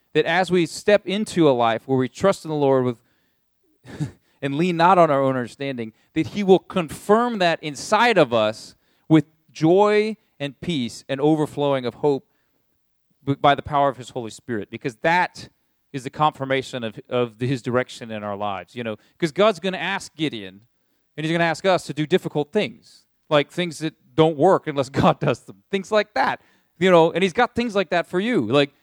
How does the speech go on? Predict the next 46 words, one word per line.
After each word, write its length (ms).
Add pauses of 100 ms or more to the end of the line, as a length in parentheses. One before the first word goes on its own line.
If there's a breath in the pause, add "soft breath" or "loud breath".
(140)
there's 320 (340)
probably 380
some 200
of 140
you 100
in 60
your 80
mind 240
is, 60
like, 180
burning 380
right 160
now. 120
I 80
got 200
everything 280
I've 120
been 80
talking 180
about. 160
You're 100
like, 140
"Oh 60
my 100
gosh, 220
this 180
is 80
exactly 680 (360)
my 140
situation 840
in 120
my 160
family. 460
This 160
is 120
exactly 440
everything, 580 (360)
and 340
I'm 160
going 280
to 100
have 440 (180)
to," 300
whoa, 480 (240)
you 160
know. 280